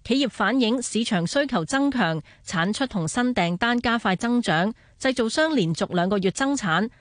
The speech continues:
並創七個月嚟最大增速，但係整體仍偏低。至於新出口業務量創半年嚟最慢跌幅，但企業對未來一年嘅信心仍處於歷史低位，人手規模連續四個月收縮，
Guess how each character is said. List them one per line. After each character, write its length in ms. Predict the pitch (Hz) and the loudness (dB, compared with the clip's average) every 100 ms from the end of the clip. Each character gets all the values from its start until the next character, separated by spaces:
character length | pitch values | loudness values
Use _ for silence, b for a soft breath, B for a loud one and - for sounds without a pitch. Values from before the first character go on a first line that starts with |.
| b b | b b
並 220 | 185 180 | 0 0
創 260 | 202 196 | 0 -2
七 120 | 202 254 | -2 -2
個 160 | 214 | 0
月 160 | 190 180 | 0 0
嚟 200 | 165 151 | 0 0
最 220 | 202 190 | 0 0
大 180 | 175 170 | 0 -2
增 220 | 247 247 | 0 -2
速， 240 | 262 254 - - | 0 -2 -4 -6
但 140 | 185 | -2
係 80 | 170 | -2
整 220 | - 165 208 | -2 -2 -2
體 180 | 190 | 0
仍 160 | 208 151 | 0 -2
偏 260 | 143 233 233 | 0 0 2
低。 320 | 233 240 202 b b | 2 0 -4 b b
至 140 | 269 | -2
於 160 | 277 339 | 0 0
新 200 | 339 330 | 0 -2
出 140 | - | -2
口 140 | 285 220 | -2 -2
業 140 | 208 | 0
務 200 | 190 190 | 2 2
量 240 | 190 180 - | 2 0 -2
創 260 | - 208 | -2 0
半 180 | 202 208 | 2 0
年 180 | 180 160 | 2 0
嚟 160 | 156 156 | 0 0
最 220 | 202 202 | 0 2
慢 200 | 175 170 | 0 0
跌 140 | 202 | -2
幅， 260 | - 269 - _ - | 0 -2 -2 _ -4
但 180 | 196 185 | -2 0
企 80 | 185 | -2
業 160 | 196 190 | -2 0
對 140 | 196 | 0
未 200 | 196 185 | 2 2
來 160 | 180 156 | 2 0
一 100 | 196 | 0
年 200 | 240 156 | 0 0
嘅 60 | 180 | 0
信 260 | 208 202 | 0 -2
心 240 | 202 269 247 | 0 0 2
仍 220 | 160 160 | 2 0
處 160 | - | -2
於 160 | 190 262 | 0 0
歷 160 | 220 - | 0 -2
史 220 | - 190 | -4 -2
低 200 | 247 262 | 0 0
位， 300 | 202 160 220 b b b | 0 0 -2 b b b
人 180 | 196 190 | 0 0
手 200 | 202 247 | 0 -2
規 240 | 320 330 | -2 0
模 200 | 277 170 | 0 0
連 220 | 170 170 | 0 -2
續 160 | 208 - | -2 -4
四 180 | - 202 | -2 0
個 120 | 208 | 0
月 120 | 180 | 0
收 240 | - 262 | 0 -2
縮， 240 | 269 - | 0 -2